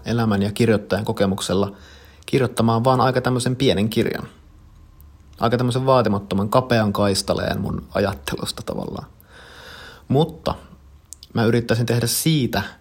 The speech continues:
pienestä kirjasta mahdollisimman hyvän ja kiinnostavan ja oman näköisen.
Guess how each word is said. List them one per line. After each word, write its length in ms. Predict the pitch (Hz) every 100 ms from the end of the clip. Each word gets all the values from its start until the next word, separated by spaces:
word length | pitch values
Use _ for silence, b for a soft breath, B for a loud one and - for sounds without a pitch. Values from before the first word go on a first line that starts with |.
| _ _ -
pienestä 400 | 135 123 104 104
kirjasta 380 | 104 104 101 117
mahdollisimman 560 | 127 131 120 117 110
hyvän 280 | 113 113 104
ja 120 | 98
kiinnostavan 640 | 95 107 98 - - -
ja 60 | -
oman 240 | - - -
näköisen. 440 | - - - -